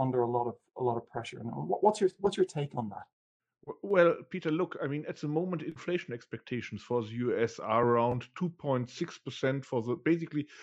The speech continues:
Speaker 2: for the next twenty-four months. And you can have a view of the Fed whatever you like. If inflation would stay so high for two years,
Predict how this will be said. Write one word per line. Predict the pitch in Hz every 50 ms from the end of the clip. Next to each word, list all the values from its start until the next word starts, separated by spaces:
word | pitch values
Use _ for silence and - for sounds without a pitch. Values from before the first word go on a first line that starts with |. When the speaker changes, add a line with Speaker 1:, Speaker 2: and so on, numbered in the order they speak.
| - - - - _
Speaker 2:
for | - - 131
the | 123 127
next | 135 139 139 - -
twenty-four | - - 143 135 131 135 - - - 113
months. | 113 120 123 123 110 90 80 - - - - _ _ _ _ _ _ _ _ _ _ _ _ _ _ -
And | 127 127 131 127 127 -
you | 127 135 151
can | - 170 151
have | 156 147 151
a | 139
view | 123 113 123 156 190 202
of | 175 - -
the | 147
Fed | - - 156 143 139
whatever | 123 120 104 120 135 139 123
you | 117 117
like. | 113 113 113 107 95 87 - -
If | - 120 - _ _ _ -
inflation | 127 120 - - 143 143 143 - - 131 120
would | 135 135
stay | - - - - 147 139
so | 131 - - 139 127
high | 113 127 127 131 131
for | - - 120 - -
two | - 143 147
years, | 139 107 101 107 113 127 139 - -